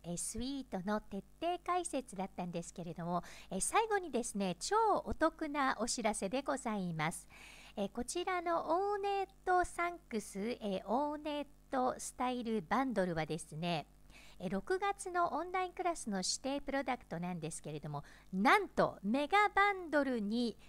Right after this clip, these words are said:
えー、ふさわし-、ふさわしいメガオンラインクラスをご用意しております。これをですね、なんと八十以上のプロジェクトが詰まった、えー、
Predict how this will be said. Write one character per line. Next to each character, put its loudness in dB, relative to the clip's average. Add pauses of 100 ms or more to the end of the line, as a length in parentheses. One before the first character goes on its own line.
(120)
え 2
ー、 -2
ふ -12
さ 2
わ 2
し-、 -4 (320)
ふ -10
さ 6
わ 4
し 0
い -8 (260)
メ 4
ガ 6 (300)
オ 8
ン -2
ラ 6
イ -2
ン -8
ク -2
ラ 4
ス -2
を 6
ご 2
用 2
意 2
し -6
て 2
お 2
り 0
ま 0
す。 -8 (240)
こ 6
れ 4
を -4
で -2
す -6
ね、 -4
な 0
ん -4
と -2 (120)
八 -2
十 0
以 -2
上 2
の 4 (100)
プ 2
ロ 4
ジ -2
ェ 0
ク -14
ト 2
が 4
詰 -4
ま 2
っ -4 (280)
た、 4 (340)
え 2
ー、 -2